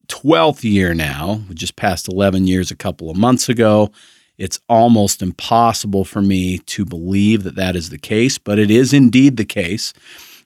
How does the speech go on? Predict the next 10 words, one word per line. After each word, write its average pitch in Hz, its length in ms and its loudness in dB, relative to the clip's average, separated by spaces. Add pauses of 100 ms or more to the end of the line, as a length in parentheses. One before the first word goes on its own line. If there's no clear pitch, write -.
And 123 640 4 (140)
it 139 340 2
is 139 220 2
a 131 80 2
show 120 640 2
about 98 420 -2
health, 110 560 -4 (400)
nutrition, 131 880 0 (600)
health - 640 -4 (140)
freedom, 123 1120 0